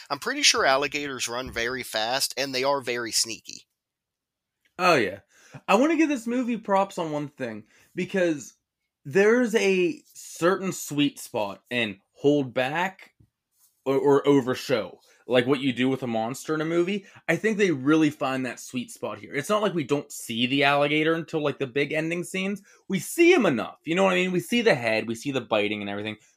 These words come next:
Speaker 2: We don't get that full body shot till the end, though, or anything. It's just enough. You know that, um, the modern MonsterVerse Godzilla movies. You remember the first one?
Speaker 1: Yeah. <laughs>
Speaker 2: Remember how you don't see Godzilla until the end, which is fine the first time you watch
Speaker 1: Okay.
Speaker 2: it.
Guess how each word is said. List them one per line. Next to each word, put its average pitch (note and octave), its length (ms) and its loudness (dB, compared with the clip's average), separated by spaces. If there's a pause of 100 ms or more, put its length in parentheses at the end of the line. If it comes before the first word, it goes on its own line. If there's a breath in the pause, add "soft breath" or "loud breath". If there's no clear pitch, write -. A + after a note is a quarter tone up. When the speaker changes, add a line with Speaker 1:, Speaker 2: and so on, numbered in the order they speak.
Speaker 2:
We G#3+ 100 4
don't A#3+ 160 4
get A3+ 120 0
that - 240 -2
full E3 240 -2
body B2+ 380 2
shot A#2 420 0
till A#2+ 160 -2
the G#2+ 160 0
end, G2+ 160 0
though, G2 140 -2
or F#2+ 140 -4
anything. G#2 340 -12
It's - 400 -4
just E3+ 300 -4
enough. C3+ 240 0
You A3 80 -2
know C4 120 2
that, F#3 300 4
um, A#2 400 0 (680)
the C#3+ 280 2
modern D3+ 560 2
MonsterVerse C3 720 -2
Godzilla G2+ 420 -4
movies. - 420 -20
You D#3 100 0
remember G3 180 2
the E3+ 60 -2
first F3 340 -2
one? F3 340 -6
Speaker 1:
Yeah. A#2 420 2
<laughs> - 1040 -18
Speaker 2:
Remember G3+ 200 4
how G3 60 6
you F3 100 4
don't F3+ 200 -2
see F3+ 140 -6
Godzilla C#3+ 560 0
until C#3+ 300 -4
the C3+ 180 -4
end, B2+ 160 2
which F3 140 -6
is F3 100 -6
fine C4 300 4
the F#3+ 60 4
first A3+ 360 0
time G#2+ 220 -2
you F#2 100 -10
watch F2+ 260 -8
Speaker 1:
Okay. D#3+ 180 2
Speaker 2:
it. A2+ 80 -4